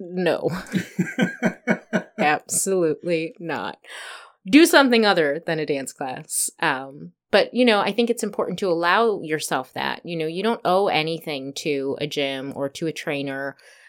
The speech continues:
You know, this is about your journey, and it's okay to hop around if you need to. What's more important just is that you continue going. And if you're a person who gets distracted easily and you need to do a lot of different things, that's fine, as long as you're consistent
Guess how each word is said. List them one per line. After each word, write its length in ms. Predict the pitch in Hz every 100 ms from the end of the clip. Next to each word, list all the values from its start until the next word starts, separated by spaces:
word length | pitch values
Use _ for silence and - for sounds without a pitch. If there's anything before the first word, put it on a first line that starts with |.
| -
You 120 | 175
know, 100 | 156
this 200 | 165 165
is 100 | 185
about 300 | 185 180 170
your 160 | 170 160
journey, 580 | 165 160 165 143 147 -
and 140 | 156
it's 160 | 147 -
okay 360 | 151 - 165
to 60 | 160
hop 300 | 156 151 147
around 380 | 151 143 151 156
if 140 | 147
you 100 | 156
need 240 | 151 202 208
to. 340 | 175 147 143 143 - _ -
What's 200 | 170 180
more 200 | 156 151
important 500 | 151 170 - 147 -
just 240 | 160 -
is 120 | 151
that 200 | 151 -
you 500 | 151 147 143 143 143 - _ _ -
continue 440 | 180 - 190 170
going. 540 | 151 156 143 117 127 170 - - -
And 120 | 170
if 100 | 165
you're 140 | 170 160
a 40 |
person 420 | - 180 170 175
who 100 | 170
gets 200 | 170 -
distracted 600 | - 202 185 180 175 185
easily 560 | 180 170 180 175 170 -
and 100 | 147
you 80 | 143
need 180 | 151 147
to 80 |
do 180 | 160 156
a 20 |
lot 220 | 151 147 147
of 80 |
different 340 | 151 - 147 -
things, 460 | 147 151 175 175 -
that's 240 | 156 147 -
fine, 400 | 147 147 135 127
as 140 | 156
long 220 | 151 143 147
as 120 | 139
you're 120 | 143
consistent 720 | - 143 156 156 - 135 135